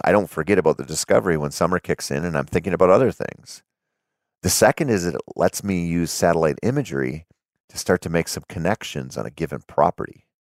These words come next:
To illustrate this, consider how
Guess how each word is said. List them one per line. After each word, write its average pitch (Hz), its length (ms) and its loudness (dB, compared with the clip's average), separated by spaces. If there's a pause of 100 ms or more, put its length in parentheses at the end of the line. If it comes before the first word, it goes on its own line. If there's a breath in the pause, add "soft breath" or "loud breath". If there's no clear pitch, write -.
(640)
To - 80 0
illustrate 110 480 4
this, - 420 -12 (380)
consider 131 380 0
how 123 260 2